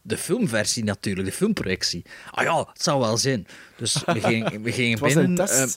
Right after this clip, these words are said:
Speaker 2: het was een test, Bart.
Speaker 1: Ja, ja, ja. Maar, ehm, ja, het is dus,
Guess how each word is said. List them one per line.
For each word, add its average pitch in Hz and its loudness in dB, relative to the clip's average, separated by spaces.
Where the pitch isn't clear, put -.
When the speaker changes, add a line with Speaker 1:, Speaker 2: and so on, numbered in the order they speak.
Speaker 2:
het - -16
was 147 0
een 127 2
test, 160 0
Bart. - -4
Speaker 1:
Ja, 113 -2
ja, 110 4
ja. 95 2
Maar, 131 0
ehm, 131 0
ja, 139 0
het - -6
is 143 2
dus, - 0